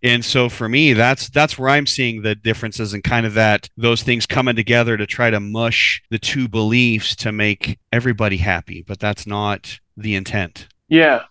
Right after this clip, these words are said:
Speaker 2: no, that's really good. I'm glad you expounded on that. Um, I'm gonna, I'm gonna do, in the same spirit, I'm gonna go a little bit of a different direction.
Speaker 1: Okay.
Speaker 2: Um, I'm gonna talk about a deception going on, and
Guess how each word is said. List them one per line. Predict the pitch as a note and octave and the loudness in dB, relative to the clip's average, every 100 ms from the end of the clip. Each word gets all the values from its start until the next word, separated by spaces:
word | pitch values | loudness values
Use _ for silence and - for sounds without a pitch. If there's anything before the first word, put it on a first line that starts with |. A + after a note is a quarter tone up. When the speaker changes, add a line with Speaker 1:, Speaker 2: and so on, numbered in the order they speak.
| - | 2
Speaker 2:
no, | F3+ | 6
that's | G3 G3 | 6 6
really | G3 C#3 | 6 6
good. | C#3+ G#2+ | 4 4
I'm | C#3 | 0
glad | D#3 E3 E3+ | 2 2 2
you | |
expounded | C3+ - - C3+ C3 C3 | 0 -4 -8 -4 -2 -2
on | A#2 A#2 | -4 -6
that. | G#2+ - _ - | -10 -10 _ -2
Um, | D3 C3+ B2+ A#2 _ - | 2 4 2 -2 _ -2
I'm | C#3+ F#3+ | 4 6
gonna, | G#3 E3+ | 6 4
I'm | C3+ D#3+ | 2 4
gonna | F#3+ E3 C3+ - | 6 4 0 -2
do, | D#3+ E3+ E3 D#3+ D#3 D3 - - | 4 6 8 12 12 10 4 -2
in | D#3+ | 0
the | D3 | 0
same | - F3+ F3+ | 2 2 2
spirit, | - E3+ D#3+ | 4 6 6
I'm | C#3+ | 4
gonna | F3 D3+ | 0 0
go | D3 D3 | 2 2
a | |
little | C#3 C#3 C3+ | 4 4 2
bit | C3 - _ - | -2 -8 _ -6
of | C#3 C3 | -2 -2
a | |
different | B2+ C3+ D3 C3+ | 2 2 2 0
direction. | C3+ B2+ C3 - F#3+ A3+ _ F3 | 0 -2 -4 0 0 0 _ -2
Speaker 1:
Okay. | D3 G3+ - | 0 -2 4
Speaker 2:
Um, | E3 E3 D3 C#3 - _ - | 8 8 8 4 -2 _ 2
I'm | F3 | 8
gonna | G3+ | 8
talk | F#3+ F3+ D#3 | 8 4 2
about | D#3 D3+ | 4 2
a | C3+ | 0
deception | C3 - F3 F#3+ D3 | -6 -2 -2 -2 -4
going | C3+ C3+ C3 | -2 -2 -2
on, | B2+ B2+ B2+ A#2+ _ - | -2 -2 -2 -6 _ -4
and | C#3+ C#3+ C#3 C#3 C3+ C3 B2+ B2+ B2 | 0 2 4 4 4 2 2 0 -4